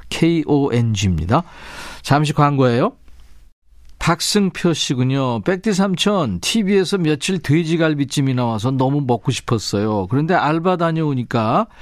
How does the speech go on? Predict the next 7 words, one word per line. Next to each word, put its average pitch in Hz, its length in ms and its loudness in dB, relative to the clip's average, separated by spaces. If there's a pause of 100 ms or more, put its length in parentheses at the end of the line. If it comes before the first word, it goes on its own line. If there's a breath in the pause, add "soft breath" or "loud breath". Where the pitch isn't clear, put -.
(160 loud breath)
집에 123 260 0
맛있는 190 520 0
냄새가 170 380 0
나네요. 160 440 -2 (380 loud breath)
돼지갈비찜을 165 1000 0
엄마가 143 420 2
해주셨어요. 117 880 -2